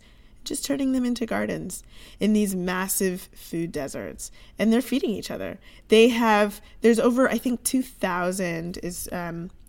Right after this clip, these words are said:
the, the figure that we were given, um, just, like,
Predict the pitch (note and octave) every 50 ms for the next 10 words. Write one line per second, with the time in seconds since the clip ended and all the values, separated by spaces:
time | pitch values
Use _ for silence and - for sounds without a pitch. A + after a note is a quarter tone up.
0 | - - - - F#3 F3 E3+ F3 E3+ E3+ F#3+ G3 - - - - - - - -
1 | - - F3+ - - - F3 - F3 F3 F3 F3 - G#2 D3+ E3+ E3+ E3+ - -
2 | E3 D#3+ E3 E3 E3 E3 E3 E3+ G3+ - - - - - - - - - F#3 F#3
3 | F3+ F3 E3+ E3+ E3 E3+ E3+ E3 D#3 - - _ - - - - G3+ G3+ G3+ -
4 | - - - G#3 G3+ F#3+ F3+ F3+ F3+ E3+ - -